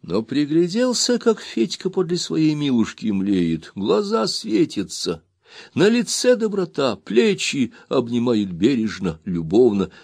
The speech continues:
и засомневался. Может, и вправду Федька любовь свою встретил, надобно ли пресекать? Поинтересовался стороной, не было ли соблазна для ратников.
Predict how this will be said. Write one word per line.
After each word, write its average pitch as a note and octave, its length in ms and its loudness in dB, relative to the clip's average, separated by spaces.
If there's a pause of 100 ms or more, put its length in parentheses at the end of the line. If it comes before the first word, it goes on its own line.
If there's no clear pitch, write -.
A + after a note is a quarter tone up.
(140)
и F2 120 -4
засомневался. G2 1000 -2 (640)
Может, - 220 -4
и A#2+ 40 4
вправду G#2 760 2
Федька G#2+ 480 0
любовь G2+ 440 4
свою F#2+ 360 -2
встретил, F#2 640 -2 (260)
надобно G#2 520 0
ли G#2+ 100 2
пресекать? G2 800 -4 (1200)
Поинтересовался G2 920 0
стороной, G2 540 2 (240)
не E2 240 0
было F3+ 200 0
ли G#3 120 0
соблазна D#3 680 2
для F#2 220 2
ратников. F2 720 -2